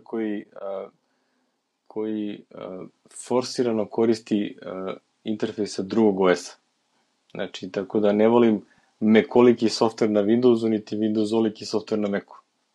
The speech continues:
Znači, ono, volim kad softver se ponaša i izgleda kao što izgleda ostatak sistema, što prosto je, navike su iste, tako da,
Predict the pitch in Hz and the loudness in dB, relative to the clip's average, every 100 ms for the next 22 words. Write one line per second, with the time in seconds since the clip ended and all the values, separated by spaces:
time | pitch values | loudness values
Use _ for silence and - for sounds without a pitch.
0 | - - - 95 - 87 - 101 98 110 | -20 -18 -10 -8 -6 -8 -8 -8 2 4
1 | 110 104 143 - 104 - 104 90 101 - | 4 2 0 0 -4 0 0 0 -8 -2
2 | 107 110 104 - 104 98 107 107 98 - | 0 0 0 0 2 2 0 0 -2 0
3 | 104 98 - 110 104 101 - 104 98 - | 0 0 -6 -6 -2 -2 -2 -8 -8 -18
4 | - 101 95 85 - - 95 - _ _ | -8 -4 -4 -6 -14 -16 -16 -16 _ _
5 | - - - 95 92 78 _ _ _ _ | -10 -10 -6 -4 -4 -8 _ _ _ _
6 | - 101 101 101 - 107 - 104 95 87 | -12 0 2 2 0 -4 0 -2 -2 -8
7 | 87 92 101 98 98 95 | -6 -6 -4 -2 -2 -4